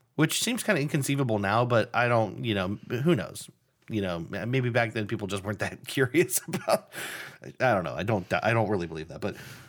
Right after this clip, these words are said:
he said it's a common surname, so he just wrote it down. Marchenko is just a common surname. But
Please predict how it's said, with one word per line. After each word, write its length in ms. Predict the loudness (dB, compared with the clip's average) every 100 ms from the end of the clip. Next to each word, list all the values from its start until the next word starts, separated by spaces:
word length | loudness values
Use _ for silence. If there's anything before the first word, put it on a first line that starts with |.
| -20 -20 -20 -20 _ _
he 280 | -4 0 4
said 180 | 6
it's 200 | 6 4
a 80 | 4
common 600 | 2 4 6 6 6 6
surname, 420 | 4 4 4 2
so 140 | 2 2
he 80 | 2
just 160 | 2
wrote 140 | 2 2
it 60 |
down. 220 | -2 -4 0
Marchenko 400 | 0 0 -2 -2
is 60 |
just 160 | -4 -6
a 40 |
common 500 | -4 0 0 -2 -4
surname. 480 | -4 -4 -4 -10 -16 _ _ _ _ _ _ _ _ _
But 440 | 6 8 6 0